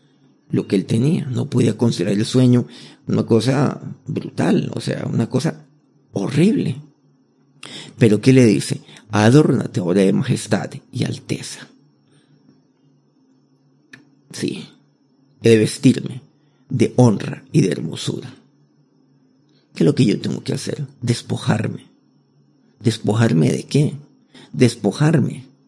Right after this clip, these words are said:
de aquello lo cual me lleva a contender con Dios. Despojarme de la necedad. Claro. Despojarme de,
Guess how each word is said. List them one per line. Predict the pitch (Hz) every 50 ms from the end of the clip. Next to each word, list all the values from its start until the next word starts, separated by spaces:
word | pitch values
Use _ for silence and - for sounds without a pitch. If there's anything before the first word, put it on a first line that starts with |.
| _ _ _ _ _ _ _ _ _ _ _ _ - - -
de | - 131 120 104
aquello | 98 - - 131 131 123 156 160
lo | 143 110 -
cual | - 101 104 113
me | 120 120
lleva | 113 120 127 151 - - -
a | 120 110
contender | 107 110 110 104 104 113 135 - - 107 -
con | - - 127 135
Dios. | 131 143 156 123 -
Despojarme | 107 113 - - - 110 107 117 123 143 185 226
de | 160
la | - 78
necedad. | 69 - - - - - - - 170 226 - - - - _ _ _ _ _ _ _ _ _ _ _ _ _ _ _ _ _ _ _ _ _ _ _ _ _ _ _ _ -
Claro. | - 143 214 262 - - - - - - _ _ _ _ _ _ _ _ _ _ _ _ _ _ _ _ _ - - - -
Despojarme | 123 113 - - - 98 120 123 123 131 143 160 175 170 - - - _ _ _ _ _ _ _ - _ _ _ - -
de, | - - 113 110 107 104 104 101 -